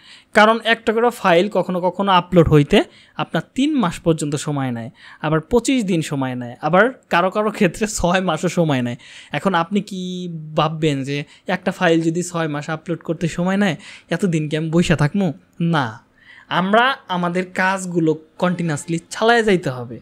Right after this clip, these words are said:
কাজগুলো কন্টিনিউয়াসলি চালায় যাইতে হবে। এবার আসেন, ছয় হাজার রিসোর্সের ভিতরে, মানে অ্যাসেটের ভিতরে আমাদের কতগুলো ডাউনলোড হয়েছে। তো এখানে দেখেন প্রায় নয়, কত, নয় লাখ বাউান্ন হাজার,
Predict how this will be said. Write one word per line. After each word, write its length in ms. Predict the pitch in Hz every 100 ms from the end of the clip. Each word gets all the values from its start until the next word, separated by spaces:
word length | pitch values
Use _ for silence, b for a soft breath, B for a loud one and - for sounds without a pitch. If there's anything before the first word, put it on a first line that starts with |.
| -
কাজগুলো 440 | 165 185 185 208
কন্টিনিউয়াসলি 540 | 208 196 185 185 185 220
চালায় 340 | 220 220 214
যাইতে 220 | 165 -
হবে। 120 | 139 156
এবার 140 | 185
আসেন, 300 | 196 240 359 B B B B B
ছয় 260 | - 196 220
হাজার 320 | 226 247 254
রিসোর্সের 580 | 190 180 208 190 226 220
ভিতরে, 440 | 220 226 226 339
মানে 260 | 285 170 175
অ্যাসেটের 500 | 175 175 190 214 214
ভিতরে 340 | 226 226 269
আমাদের 420 | 285 190 180 180 208 -
কতগুলো 440 | 247 254 254 214
ডাউনলোড 360 | 180 160 143 131
হয়েছে। 240 | 127 120 - _ _ _ B B B B -
তো 60 |
এখানে 260 | 180 240 247
দেখেন 300 | 196 220 233
প্রায় 520 | - 233 214 208 311 - _ 165
নয়, 480 | 175 185 214 247 285 _ _ _ _ -
কত, 360 | 196 190 139 - _ -
নয় 200 | 180 202
লাখ 200 | 202 214
বাউান্ন 440 | 196 180 196 220 233
হাজার, 440 | 165 151 147 113